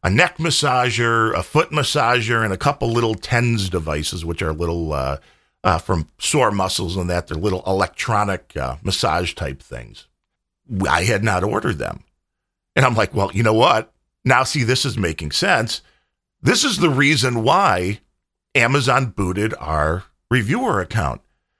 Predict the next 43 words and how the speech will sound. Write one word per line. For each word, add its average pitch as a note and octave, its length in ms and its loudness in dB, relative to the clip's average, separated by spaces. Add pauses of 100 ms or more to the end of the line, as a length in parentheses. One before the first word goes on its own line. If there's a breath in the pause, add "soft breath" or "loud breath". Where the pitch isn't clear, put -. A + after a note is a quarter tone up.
(520)
And A#2 80 2
I'm G#2 80 2
like, F2+ 140 2
"I E2+ 120 2
didn't, G3+ 380 0
I E2 100 -4
didn't D#3+ 280 -2
talk D#2 220 2
to F2+ 80 -4
this C#2+ 180 -2
company. D#2 440 -2
I E2 120 2
didn't D#3+ 180 4
ask F2+ 280 -2
this F2+ 180 -2
company E2+ 400 -2
to D2+ 60 -6
send C2 300 -2
anything. C#2 540 -4
This G#2+ 200 2
is A2 120 2
all A2+ 200 4
against C3 380 0
Amazon's C3 720 2
new C3 200 2
rules D3+ 440 4
since A2+ 220 -2
the F#2+ 160 0
end G2+ 140 2
of G2 100 0
twenty G#2+ 260 0
sixteen." C3 520 0
So A#2+ 100 0
I'm A2 80 2
like, G#2 200 2 (840 soft breath)
"Let C#4+ 140 4
me C4+ 80 4
go G3+ 160 2
look D3+ 240 0
at - 60 -2
my A#2 120 4
Amazon E2+ 540 -2
account." B1+ 400 -10